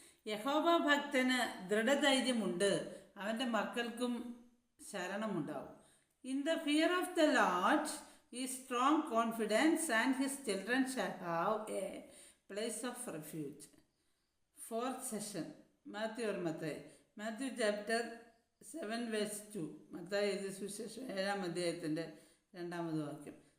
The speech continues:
"നിങ്ങൾ വിധിക്കുന്ന വിധിയാൽ നിങ്ങളെയും വിധിക്കും, നിങ്ങൾ അളക്കുന്ന അളവിനാൽ നിങ്ങൾക്കും അളന്ന് കിട്ടും." "For with what judgment ye judge, judge ye shall be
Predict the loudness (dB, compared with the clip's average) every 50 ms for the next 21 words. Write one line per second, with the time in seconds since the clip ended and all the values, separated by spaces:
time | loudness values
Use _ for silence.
0 | _ -14 -8 -4 0 4 4 6 6 6 4 2 0 -2 -4 -6 -2 2 4 4
1 | 4 4 2 2 2 4 6 8 8 8 8 6 2 0 0 0 2 4 4 4
2 | 2 2 0 -2 -2 -2 -4 -4 -4 -2 -2 0 0 0 0 -2 -6 -14 -18 -20
3 | -20 -20 _ -12 -10 -8 -4 -4 -2 0 0 0 -2 -2 -4 -4 -2 0 0 0
4 | 0 0 0 0 2 2 2 2 2 2 0 0 0 -2 0 0 0 2 2 2
5 | 2 2 0 0 -2 -2 -2 -2 -2 -2 -2 -2 -2 0 2 2 2 0 0 0
6 | -2 -2 -2 -4 -8 -12 -14 -16 -18 -20 _ _ _ _ _ _ -14 -12 -12 -12
7 | -10 -12 -12 -12 -14 -18 -16 -10 -6 -2 -2 0 0 0 0 -2 -4 -8 -10 -10
8 | -6 -2 0 2 2 2 2 2 -2 -6 -12 -14 -10 -8 -4 -2 -2 0 -2 -2
9 | -4 -4 -4 -4 -4 -4 -6 -8 -6 -4 -2 -2 -2 0 0 0 0 2 2 0
10 | 0 -2 -4 -8 -14 -18 -20 -20 _ _ _ -18 -12 -8 -6 -4 -4 -4 -4 -6
11 | -8 -10 -10 -12 -14 -16 -14 -10 -8 -4 0 2 2 2 2 0 -4 -8 -8 -6
12 | -4 -2 -2 0 0 -2 -2 -2 -2 0 2 2 2 2 2 4 2 2